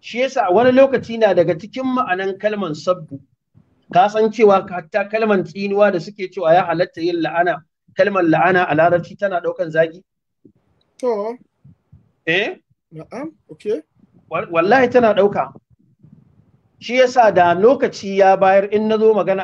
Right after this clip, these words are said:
Speaker 1: akan shajaratul mal'unata fil Qur'an, da zan kawo wannan cewa mal'una da suke cewa tsinanniya, ba tsinanniya ake nufi ba, abin zargi ake nufi.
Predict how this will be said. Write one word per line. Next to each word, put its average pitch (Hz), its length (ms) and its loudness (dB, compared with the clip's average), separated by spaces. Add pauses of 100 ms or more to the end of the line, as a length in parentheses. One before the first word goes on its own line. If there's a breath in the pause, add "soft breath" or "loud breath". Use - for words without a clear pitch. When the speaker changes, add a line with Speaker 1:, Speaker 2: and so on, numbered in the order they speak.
(100)
Speaker 1:
akan 170 240 -14
shajaratul 180 640 -8
mal'unata 165 580 -4
fil 160 220 -12
Qur'an, 143 240 -8 (480)
da 151 140 2
zan 220 200 4
kawo 196 300 6
wannan 185 320 0
cewa 185 240 -2
mal'una 214 540 -2
da 196 80 -4
suke 208 340 -12
cewa 175 240 -2
tsinanniya, 147 640 -2 (400)
ba 165 160 2
tsinanniya 226 640 -2
ake 208 180 -4
nufi 180 240 -4
ba, 165 140 -6
abin 196 320 0
zargi 160 400 -8
ake 165 320 -10
nufi. 135 140 -12